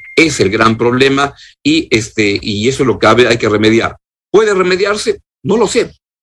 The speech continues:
Lo más lógico sería que el presidente Ca-, eh, Castillo se dé cuenta de sus grandes dificultades para poder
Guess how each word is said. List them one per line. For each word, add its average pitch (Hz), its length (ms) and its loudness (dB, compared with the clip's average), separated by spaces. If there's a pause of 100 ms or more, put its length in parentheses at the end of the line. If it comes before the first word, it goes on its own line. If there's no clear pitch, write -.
Lo 120 220 -2
más 185 220 -2
lógico 196 340 -2
sería 135 380 -2
que 175 80 -6
el 165 60 -8
presidente 143 300 -4
Ca-, 123 140 0
eh, 113 240 0
Castillo 147 400 -4
se 120 140 0
dé 131 160 0
cuenta 147 420 -2 (260)
de 123 120 0
sus 110 160 -2
grandes 147 340 2
dificultades 110 840 -2
para 135 360 0
poder 120 340 0